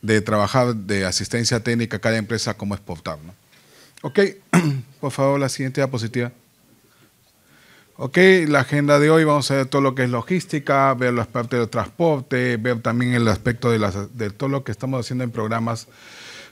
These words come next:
<clears throat> de capacitación que tenemos en Perú y la parte de costos de exportación en este caso.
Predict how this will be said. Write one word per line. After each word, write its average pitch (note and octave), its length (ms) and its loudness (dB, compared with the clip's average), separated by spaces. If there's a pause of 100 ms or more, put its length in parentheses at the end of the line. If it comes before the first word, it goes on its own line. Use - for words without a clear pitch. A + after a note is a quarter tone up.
(220)
<clears throat> G3+ 200 10
de C3+ 220 8
capacitación A#2+ 640 -2
que A#2 80 2
tenemos A#2+ 300 0
en B2 100 2 (140)
Perú F3 360 8
y D3 100 0
la A#2 180 2
parte A2+ 260 -2
de G#2 160 0
costos G#2+ 500 -4
de G#2 60 -8
exportación F#2+ 720 -8
en F2+ 100 -8
este E2 260 -14
caso. - 300 -14